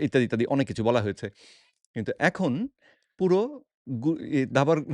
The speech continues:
<laughs> পুরো খেলাটা পুরো উল্টে গিয়েছে এবং এখন দেখতে পাচ্ছি অন্য পক্ষ যারা এতদিন আমাদেরকে, আম, আ, মানে তারা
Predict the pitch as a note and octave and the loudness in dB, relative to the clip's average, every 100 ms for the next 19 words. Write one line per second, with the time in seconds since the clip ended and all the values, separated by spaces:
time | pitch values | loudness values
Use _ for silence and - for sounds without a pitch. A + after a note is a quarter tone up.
0 | G2 - - - - - - - - - | -8 -8 -12 -12 -6 -6 -6 -16 -18 -18
1 | - - D#3 C#3+ - - - C3+ C3+ C3 | -10 0 2 2 -2 -16 -4 2 4 4
2 | F3 F#3 D#3 G3+ F#3 D#3+ D3 - F#2 - | 0 0 0 2 4 6 4 4 -6 -10
3 | - - _ _ D3+ G#3+ G#3 B3 C#3 - | -20 -20 _ _ -4 -4 -4 -4 -2 -2
4 | F#3+ G3+ G3+ F3+ - C#3 F3 - D#3 F#3+ | 0 0 2 -2 -2 -4 -4 -2 -2 2
5 | G3 - - G#2+ A2 A#2 A2 A2 A#2 B2 | 2 0 0 -2 -2 0 4 4 4 4
6 | A#2 A2+ A2+ G2+ C#3 A#2+ F3+ - G#2+ G2+ | 2 2 0 0 0 0 -2 -2 2 2
7 | G2+ G2 - - G#2 F2 - - G#2 - | 0 -6 -12 -6 -4 -4 -8 -14 -14 -14
8 | A2 A2+ G2 - - _ _ - B2 B2 | -8 -6 -6 -10 -20 _ _ 2 4 4
9 | E3 G#3 | 4 0